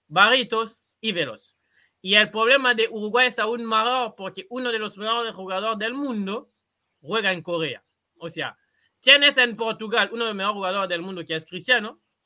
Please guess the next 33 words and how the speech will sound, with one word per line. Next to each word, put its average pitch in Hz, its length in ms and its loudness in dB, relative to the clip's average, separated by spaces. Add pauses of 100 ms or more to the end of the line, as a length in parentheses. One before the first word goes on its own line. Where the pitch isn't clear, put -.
(260)
y 180 120 -4
en 180 160 -2
Corea 214 460 -2
tienes 214 180 -4
a 214 60 -6
uno 214 80 -6
de 208 80 -6
los 190 80 -8
mejores 196 220 -4
del 180 80 -6
mundo 202 220 -10
que 190 120 -2
es 196 120 -4
Son, 233 300 -4 (180)
que 190 300 -4
nada 214 300 2
más 214 240 -4
y 196 60 -14
nada 208 220 -4
menos 214 220 -8
terminó 185 420 -6
como 196 280 -10 (640)
uno 254 240 -2
de 214 120 -2
los 202 340 -10 (420)
mejores 208 540 2
gole-, 185 460 -2
goleadores 180 600 -2
de 180 80 -6
la 160 140 -4
Premier. 127 340 -6
O 135 80 -10
sea, 127 280 -12